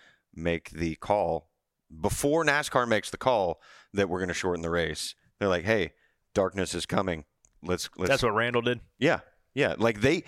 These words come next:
Speaker 1: they <laughs> calculated the time. "Okay,
Speaker 2: Yeah.
Speaker 1: sunsets at this time. We've got this, this, and this, and this
Speaker 2: Mm-hmm.
Speaker 1: happening. Let's go ahead and, you know."
Speaker 2: Plan for
Speaker 1: Yeah.
Speaker 2: eighty.
Speaker 1: So,
Speaker 2: Yeah.
Speaker 1: like, yes,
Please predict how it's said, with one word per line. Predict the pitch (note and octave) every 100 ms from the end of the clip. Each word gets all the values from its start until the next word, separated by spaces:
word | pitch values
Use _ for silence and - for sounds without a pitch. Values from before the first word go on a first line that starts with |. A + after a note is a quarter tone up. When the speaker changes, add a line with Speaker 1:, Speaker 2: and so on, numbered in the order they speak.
| - -
Speaker 1:
they | A2 D#3+
<laughs> | - E3+
calculated | F3+ E3+ B2+ C#3+ A2+ A2
the |
time. | G#2+ C3 C3 A2+
"Okay, | A2+ B2 A2+
Speaker 2:
Yeah. | A2
Speaker 1:
sunsets | - A#2+ A#2+ - A#2 -
at | G2+
this | G#2+
time. | - A2 G#2+
We've | G#2 F#2
got | G#2+ G2
this, | G#2+ -
this, | G#2+ G#2
and | G#2
this, | G#2
and | G2
this | A2 B2
Speaker 2:
Mm-hmm. | B2+ A#2 -
Speaker 1:
happening. | G3+ F#3+ F#2+ F2+ F2 _ - _
Let's | G2+ G#2+
go | - G#2+
ahead | G2 G#2 G2
and, | F#2 F2+ E2 _
you | F#2+
know." | F2+
Speaker 2:
Plan | A#2+ A2+
for | - G#2 F2+ -
Speaker 1:
Yeah. | A#2 E3+
Speaker 2:
eighty. | B2+ A2 G2+ - - _ _ _
Speaker 1:
So, | - C#3 C3 A#2 - _ -
Speaker 2:
Yeah. | -
Speaker 1:
like, | A2 A2
yes, | D3 C3 - - -